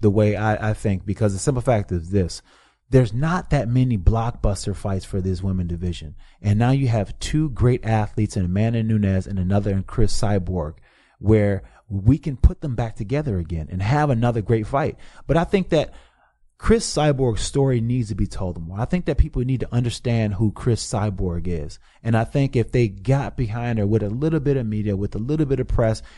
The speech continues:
and really got people to learn about who this person is, because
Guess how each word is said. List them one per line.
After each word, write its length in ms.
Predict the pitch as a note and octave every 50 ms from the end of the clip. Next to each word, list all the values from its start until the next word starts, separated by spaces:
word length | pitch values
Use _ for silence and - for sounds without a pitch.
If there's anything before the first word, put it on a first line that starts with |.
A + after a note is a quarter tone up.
| - - -
and 240 | G#2+ G#2+ A2 A#2+ C#3
really 280 | F3 F#3+ F3+ E3 D3+
got 360 | B2 - D#3+ D#3 - - - -
people 320 | D#3 D#3+ D#3 - C3+ B2+
to 360 | - - C3 A#2+ A2+ G#2+ G2+ - - - - - - - _ _ _ -
learn 540 | A#2 A#2+ C#3 E3 G#3 A#3 B3 A#3+ G#3+ F3 C#3+
about 240 | B2 A#2+ C3 A#2+ A#2
who 120 | C#3 C#3
this 160 | B2 B2 -
person 380 | - - C#3 C3 - - B2+ A#2
is, 120 | G#2+ G2
because 380 | G#2+ C3 B2 - D3 C3 A#2+